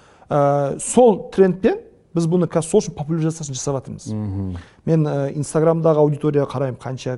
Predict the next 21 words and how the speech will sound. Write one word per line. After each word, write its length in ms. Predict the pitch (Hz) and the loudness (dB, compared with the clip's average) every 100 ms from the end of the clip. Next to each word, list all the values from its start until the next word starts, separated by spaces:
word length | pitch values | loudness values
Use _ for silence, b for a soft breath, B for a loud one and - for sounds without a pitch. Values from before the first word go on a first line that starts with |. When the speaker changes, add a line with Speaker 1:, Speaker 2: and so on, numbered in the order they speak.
| - - | -8 -8
Speaker 1:
ә, 380 | 120 117 117 135 | -6 -6 -6 -6
ер 200 | 127 131 | -4 -4
азамат, 360 | 123 123 123 | -6 -8 -10
қанша 420 | - 123 127 123 - | -12 -10 -8 -8 -6
әйел 180 | 123 120 | -6 -8
кісі, 380 | - - 113 113 B B B | -10 -8 -8 -10 B B B
просмотрларға, 680 | 143 - 156 151 147 143 147 | -6 -2 -2 -2 -4 -2 -4
статистикаларды 720 | - - 147 - 135 135 127 | -8 -10 -10 -6 -4 -4 -6
қараймын, 400 | - 135 127 123 120 | -10 -6 -6 -6 -10
қанша 260 | - 131 127 | -14 -10 -6
ер 160 | 127 | -6
азамат, 300 | 123 127 123 | -6 -8 -12
қанша 240 | - 123 127 | -14 -14 -10
ер 140 | 120 120 | -8 -10
кісі. 240 | - - | -14 -12
Speaker 2:
Мгм. 500 | 113 107 98 95 135 B _ | -8 -6 -6 -8 -10 B _
Speaker 1:
Мысалы, 220 | - 139 | -6 -6
өткенде 240 | 131 147 143 | -2 -2 0
бір 140 | 139 | -2
қызық 240 | - 147 - | -4 -6 0
болды. 200 | 196 | -2